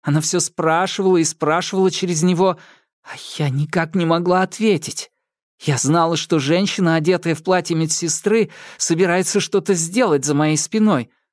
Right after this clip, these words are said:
Но тут Мелани, то есть этот бесенок, упомянула Бат Ишль, и у меня что-то щелкнуло в мозгу. Я вспомнила материалы, собранные Визенталем, вспомнила танцовщицу из Берлина, Берту Майер.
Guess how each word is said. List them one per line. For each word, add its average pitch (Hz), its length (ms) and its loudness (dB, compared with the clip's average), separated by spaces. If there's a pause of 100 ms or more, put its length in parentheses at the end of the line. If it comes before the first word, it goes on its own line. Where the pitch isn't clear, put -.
(200)
Но 143 80 -2
тут 160 260 0
Мелани, 190 560 2 (480)
то 208 100 2
есть 190 220 2
этот 185 220 0
бесенок, 160 680 -2 (300)
упомянула 190 600 4
Бат 208 300 -2 (100)
Ишль, 135 440 -4 (420)
и - 40 2
у 170 40 4
меня 185 160 4
что-то 208 280 0
щелкнуло 175 640 0
в 151 40 -2
мозгу. 151 540 0 (400)
Я 151 80 -2
вспомнила 220 500 0
материалы, 214 680 2
собранные 190 540 2
Визенталем, 180 800 0 (300)
вспомнила 226 500 2
танцовщицу 220 800 -2
из 151 120 -2
Берлина, 170 440 2
Берту 202 400 0
Майер. 214 500 0